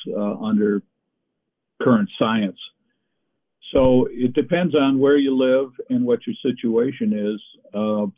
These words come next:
the people that are most acutely affected in the town of Peshtigo, which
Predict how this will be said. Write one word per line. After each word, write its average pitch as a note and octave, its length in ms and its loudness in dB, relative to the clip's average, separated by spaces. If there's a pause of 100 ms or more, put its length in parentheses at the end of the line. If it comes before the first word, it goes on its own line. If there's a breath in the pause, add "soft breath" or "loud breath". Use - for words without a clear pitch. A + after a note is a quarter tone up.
the A2+ 80 0
people B2+ 400 2
that A2 180 4
are G#2+ 140 2
most G#2+ 280 0 (280)
acutely A2+ 560 4
affected G#2+ 580 0
in A2 220 -2
the G#2 80 0
town G#2+ 300 -2
of G2+ 80 -2
Peshtigo, G#2 680 0
which B2+ 240 4